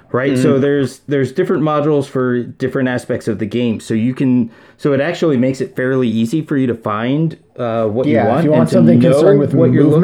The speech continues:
Speaker 1: looking
Speaker 3: you
Speaker 1: at.
Speaker 3: go to the movement module.
Speaker 2: Yeah.
Speaker 3: Right?
Speaker 1: Yeah,
Speaker 3: If you want,
Speaker 1: exactly.
Speaker 3: if you want combat, you go to the combat module. If you want skills and equipment, you go to the skills or the equipment or the command module.
Speaker 2: Yep.
Speaker 1: Yeah, so I wa-, I wanted, I, I wanted to make sure that we, we talked about that because I feel like,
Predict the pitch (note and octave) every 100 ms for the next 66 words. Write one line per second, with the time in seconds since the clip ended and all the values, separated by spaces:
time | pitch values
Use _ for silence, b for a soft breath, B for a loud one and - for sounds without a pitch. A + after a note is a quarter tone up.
0 | G3 F#3+ - B2+ B2 B2 A#2+ B2+ C3+ A#2
1 | G2+ F#2 G2 G#2 F#2+ A2 A2+ G#2+ - E3
2 | A2 B2 C3+ C3+ C3 F#2+ B2+ A#2+ A#2+ A#2+
3 | A#2+ A#2 - - D3+ D#3+ E3 D#3+ C3 B2+
4 | A2+ - C3+ C3 B2 A2 A2+ G#2+ G#2+ G#2
5 | A#2+ A2+ A2 - C3+ C3+ C3 A2+ E3 F3
6 | F#3 F3 B2 B2+ A2 G#2+ - D3 C3+ A2
7 | G#2 G#2 - C#3 A#2+ A2 G#2+ A2+ - B2+
8 | C3+ B2+ A2 G2+ F#2+ A#2 A2+ A#2 - -
9 | - _ _ _ _ _ _ _ _ -
10 | - C3+ C3 G2 D#3 D#3+ F3+ G3+ D#3+ F3
11 | F3+ - C#3+ C#3+ D3 C#3+ D3+ D#3 C#3+ C#3+
12 | C#3 - C3+ B2 A#2+ A#2+ A#2 G#2 B2 A#2
13 | D#3+ E3+ D#3+ G#2+ G2 G#2 G#2+ A2+ B2+ C3
14 | B2+ A#3 G3 D#3+ D3